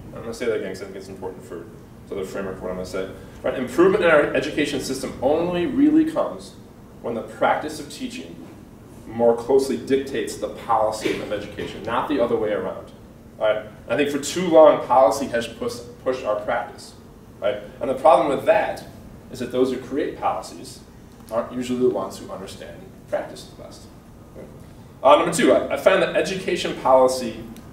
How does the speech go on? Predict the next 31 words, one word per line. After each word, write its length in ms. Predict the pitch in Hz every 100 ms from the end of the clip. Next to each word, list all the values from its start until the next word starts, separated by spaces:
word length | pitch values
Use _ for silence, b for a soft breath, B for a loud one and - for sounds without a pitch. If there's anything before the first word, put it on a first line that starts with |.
| - -
often 380 | - - 151
seems 960 | 131 - - 175 170 104 92 - - - - - - - - -
much 280 | - 170 -
further 360 | - 151 151 139
away 420 | 123 - 85 - - -
from 180 | 117 110
practice 680 | - 107 107 - - - - - - - -
than 120 | 123
it 100 | 113
really 320 | 110 110 101
is, 260 | - - - - - - - - - - - - - - - -
and 140 | 113
making 280 | 135 151 151
it 80 | 139
seem 260 | - 143 123
very 260 | 127 120
remote 300 | 120 120 127
and 100 | 110
disconnected 440 | 110 104 117 117 104
from 200 | 98 98 -
what 200 | 101 104
each 160 | 104
of 100 | -
us 120 | 95 -
do 200 | 98 85
each 240 | 85 -
day. 140 | - - - - - - -
Right? 100 | -
It 80 | -
seems 360 | - 170 160 135
distant, 320 | - -